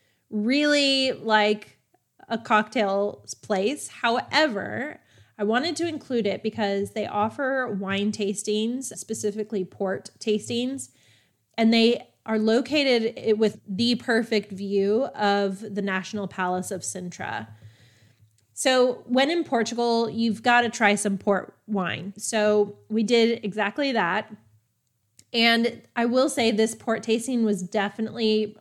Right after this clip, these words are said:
on the pricey side, more tourist forward,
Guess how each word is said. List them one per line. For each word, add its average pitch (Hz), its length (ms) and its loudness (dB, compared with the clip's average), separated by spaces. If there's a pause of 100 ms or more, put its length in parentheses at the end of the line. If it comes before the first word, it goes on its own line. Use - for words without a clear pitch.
on 208 160 0
the 208 60 0
pricey 190 500 -4
side, 208 640 0
more 208 300 -2
tourist 220 560 -2
forward, 190 760 0